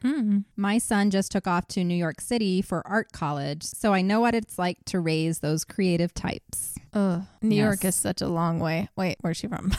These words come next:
Speaker 1: <laughs> I don't know.
Speaker 2: I don't know yet. Oh, here she goes. <laughs>
Speaker 1: Oh. <laughs>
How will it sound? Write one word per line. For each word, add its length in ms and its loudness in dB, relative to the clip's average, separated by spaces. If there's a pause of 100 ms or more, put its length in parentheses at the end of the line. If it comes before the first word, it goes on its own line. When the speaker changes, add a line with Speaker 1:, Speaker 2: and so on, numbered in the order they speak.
(320)
Speaker 1:
<laughs> 280 0
I 200 -4
don't 160 -8
know. 180 -6 (140)
Speaker 2:
I 60 0
don't 80 2
know 100 2
yet. 160 -2 (400)
Oh, 260 0
here 140 2
she 100 -2
goes. 160 4 (200)
<laughs> 40 -20
Speaker 1:
Oh. 300 6
<laughs> 60 -2